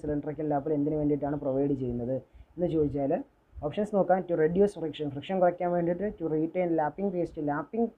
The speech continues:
പേസ്റ്റിനെ retain ചെയ്യാൻ വേണ്ടിയിട്ട്, to prevent distortion of the adjustable cylindrical lap, adjustable cylindrical ലാപ്പിന് distortion, distortion വെച്ചാൽ ഷേപ്പിലൊക്കെ വരുന്ന വ്യതിയാനമാണ്, അത് സംഭവിക്കാതിരിക്കാൻ വേണ്ടിയിട്ട്, d, to provide expansion. അപ്പോൾ ഏതാണ് കറക്റ്റ് ഉത്തരം? നമ്മൾ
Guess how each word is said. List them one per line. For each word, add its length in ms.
പേസ്റ്റിനെ 400
retain 340
ചെയ്യാൻ 220
വേണ്ടിയിട്ട്, 320
to 160
prevent 260
distortion 460
of 120
the 100
adjustable 480
cylindrical 500
lap, 160
adjustable 480
cylindrical 520
ലാപ്പിന് 280
distortion, 460
distortion 320
വെച്ചാൽ 260
ഷേപ്പിലൊക്കെ 500
വരുന്ന 220
വ്യതിയാനമാണ്, 480
അത് 160
സംഭവിക്കാതിരിക്കാൻ 760
വേണ്ടിയിട്ട്, 300
d, 100
to 60
provide 440
expansion. 560
അപ്പോൾ 180
ഏതാണ് 280
കറക്റ്റ് 260
ഉത്തരം? 280
നമ്മൾ 160